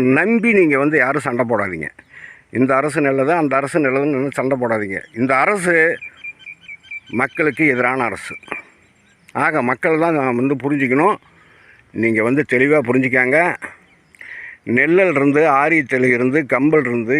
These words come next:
எள்ளல் இருந்து, கடலக்காயல் இருந்து, கடுகுல இருந்து,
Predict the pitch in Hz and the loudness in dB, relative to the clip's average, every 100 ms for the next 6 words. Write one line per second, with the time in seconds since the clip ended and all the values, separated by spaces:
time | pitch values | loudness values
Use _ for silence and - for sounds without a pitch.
0 | 131 127 151 139 117 117 143 127 131 165 | 0 2 0 0 -4 -2 -2 0 2 2
1 | 131 143 135 117 120 120 123 156 139 - | 2 0 0 0 -2 0 2 2 0 -8
2 | - - - _ - 139 165 196 185 139 | -20 -20 -20 _ -4 -2 2 2 2 2
3 | 123 117 113 | 2 2 2